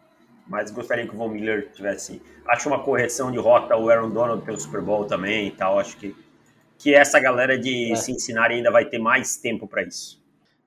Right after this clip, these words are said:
Speaker 2: É, então vamos lá. Já que empataremos, independente de qualquer coisa,
Speaker 1: Hum.
Speaker 2: vamos pro handicap.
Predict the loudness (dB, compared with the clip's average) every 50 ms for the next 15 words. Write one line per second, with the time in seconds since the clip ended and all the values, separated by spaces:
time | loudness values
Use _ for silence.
0 | _ _ -4 0 0 2 0 0 0 0 0 0 0 0 0 2 0 0 0 -2
1 | -4 -8 -10 -4 0 2 2 2 0 -6 -14 -12 -10 -8 -6 -6 -6 -6 -8 -12
2 | -16 _ _ _ _ _ _ _ _ -20 -18 -10 -4 -4 -4 -2 -2 -4 -2 -2
3 | -2 -2 -2 -2 -4 -6 -8 -12 -14 -16 -18 -20 -20 -20 -20 _ _ _ _ _
4 | _ _ _ _ -10 -8 -8 -8 -6 -8 -10 -10 -12 -14 -14 -14 -12 -12 -10 -8
5 | -10 -10 -6 -4 -4 -4 -4 -6 -8 -12 -18 _ _ _ _ _ _ _ _ _
6 | -18 -18 -16 -16 -20 -20 _ -10 0 0 2 2 2 0 -2 -2 -2 -8 -4 -4
7 | -2 -2 -4 -6 -6 -2 0 0 0 0 -2 -12